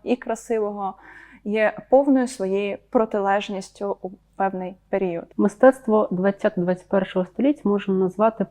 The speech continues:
Speaker 2: постійною революцією, постійною зміною тих канонів, тих правил, які устатковувалися в історії мистецтва європейського світу, починаючи з античності. Саме тому упродовж курсу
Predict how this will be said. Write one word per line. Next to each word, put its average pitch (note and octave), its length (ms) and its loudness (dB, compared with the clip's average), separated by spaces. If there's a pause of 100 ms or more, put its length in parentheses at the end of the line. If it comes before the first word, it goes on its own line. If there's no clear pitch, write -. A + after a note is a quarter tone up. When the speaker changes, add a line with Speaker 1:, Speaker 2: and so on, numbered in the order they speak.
(140)
Speaker 2:
постійною G3 680 0
революцією, F3 760 0
постійною F3+ 680 2 (280)
зміною E3+ 520 6
тих E3+ 320 2
канонів, A#3 520 4
тих - 300 -6
правил, A3+ 480 4 (300)
які F3 400 2
устатковувалися G3 1300 2
в D3+ 120 -4
історії F3 440 2
мистецтва D#3+ 720 0 (200)
європейського G3+ 840 4
світу, G3 480 0
починаючи F3 680 -2
з - 60 -6
античності. E3+ 760 -2 (360)
Саме C4+ 260 4
тому C4+ 360 8
упродовж G3+ 540 2
курсу G#3 460 0